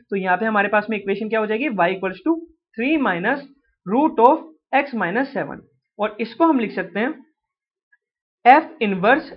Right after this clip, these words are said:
x equals to three minus root of x minus seven। This is our answer।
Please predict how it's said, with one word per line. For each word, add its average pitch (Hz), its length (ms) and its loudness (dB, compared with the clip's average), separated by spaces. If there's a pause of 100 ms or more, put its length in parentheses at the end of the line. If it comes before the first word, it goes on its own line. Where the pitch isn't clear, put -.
(140)
x - 260 0 (300)
equals 220 580 0
to 233 140 -2 (540)
three 285 200 4 (160)
minus 208 340 -2 (440)
root 254 340 2
of - 380 0
x 190 180 -12
minus 156 240 -8
seven। 139 260 -12 (460)
This 202 280 -4
is 233 160 0
our 220 140 2 (540)
answer। - 340 -8